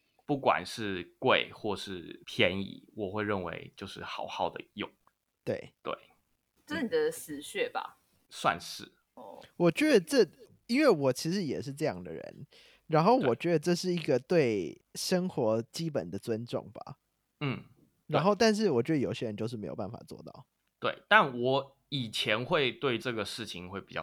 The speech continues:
Speaker 1: care 啦，就是，呃，就为什么你要做这样的事情，
Speaker 3: 就是所谓的毛很多。
Speaker 1: 你好好地做的话，那个就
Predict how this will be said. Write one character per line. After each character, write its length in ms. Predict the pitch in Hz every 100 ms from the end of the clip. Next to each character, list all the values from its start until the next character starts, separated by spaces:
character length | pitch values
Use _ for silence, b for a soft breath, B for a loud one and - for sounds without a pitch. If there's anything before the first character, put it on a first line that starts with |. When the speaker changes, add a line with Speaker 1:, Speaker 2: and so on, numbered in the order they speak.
| -
Speaker 1:
care 180 | -
啦， 220 | - - -
就 120 | 104
是， 280 | 101 90 - _ _ _ _ _ _ -
呃， 240 | 87 64 - _ _
就 200 | 110 80 82 -
为 140 | 117
什 160 | 98 -
么 220 | 80 -
你 120 | - 87
要 160 | 85
做 240 | - 95 82
这 100 | 82
样 80 |
的 80 | 82
事 160 | - 85
情， 140 | 247
Speaker 3:
就 280 | - - -
是 20 |
所 200 | - 175
谓 80 | 226
的 100 | 214
毛 240 | 185 165
很 120 | 208 101
多。 80 |
Speaker 1:
你 80 | 160
好 60 | 151
好 0 |
地 0 |
做 0 |
的 40 | -
话， 80 | -
那 60 |
个 100 | -
就 240 | - -